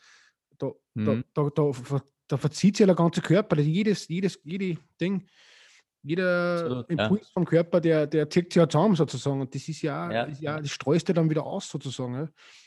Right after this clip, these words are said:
Speaker 1: Wenn man selbstbewusst ist, streut man das ja auch aus und, und das sagt ja jeder, ja. Ja, was
Speaker 2: Exakt,
Speaker 1: bereitet
Speaker 2: exakt. Da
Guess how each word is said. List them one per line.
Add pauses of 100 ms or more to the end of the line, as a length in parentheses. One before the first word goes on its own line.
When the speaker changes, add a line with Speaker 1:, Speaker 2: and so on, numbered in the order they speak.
(180)
Speaker 1:
Wenn
man
selbstbewusst
ist,
streut
man
das
ja
auch
aus
und,
und
das
sagt
ja
jeder,
ja. (1400)
Ja,
was
Speaker 2:
Exakt,
Speaker 1:
bereitet
Speaker 2:
exakt.
Da